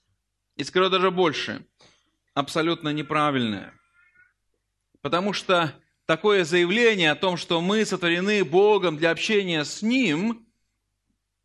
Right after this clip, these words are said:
и это цель нашего появления на этой планете, э, рассказывает неправду о том, какой Бог на самом деле, и Его характер, Его личность выставляет в ложном свете.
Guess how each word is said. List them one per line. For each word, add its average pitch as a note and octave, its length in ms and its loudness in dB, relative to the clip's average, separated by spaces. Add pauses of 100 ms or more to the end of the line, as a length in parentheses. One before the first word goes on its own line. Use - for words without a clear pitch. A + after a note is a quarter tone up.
и D3 60 2
это E3+ 180 0
цель A#3 360 2
нашего E3+ 460 0
появления E3+ 500 0
на D#3+ 120 0
этой D#3+ 140 -4
планете, G3 720 0 (580)
э, B2+ 680 -8
рассказывает A3 520 -4
неправду E3 480 -2
о A2+ 40 -2
том, C3+ 280 -6
какой C#3+ 300 -6
Бог G3 240 -2
на C3+ 100 -4
самом B2+ 280 -6
деле, A2+ 520 -4
и A#2+ 360 -4
Его B2 180 -4
характер, C#3+ 520 -2
Его B2+ 160 -2
личность C3+ 520 -6 (280)
выставляет C#3 560 -2
в C#3+ 40 -6
ложном C#3 260 -4
свете. C#3 440 -8